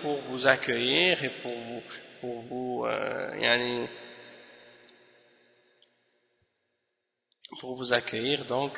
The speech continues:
euh, chez eux et ainsi de suite, et pour vous aider à être capable de,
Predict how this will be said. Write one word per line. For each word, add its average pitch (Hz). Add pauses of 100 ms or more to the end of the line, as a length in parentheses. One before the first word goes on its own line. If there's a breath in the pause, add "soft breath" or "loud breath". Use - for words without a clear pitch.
euh, 117
chez 113
eux 123
et 127
ainsi 113
de 107
suite, 160 (2500)
et 139
pour 123
vous 131
aider 131 (1300)
à 143
être 135
capable 135
de, 139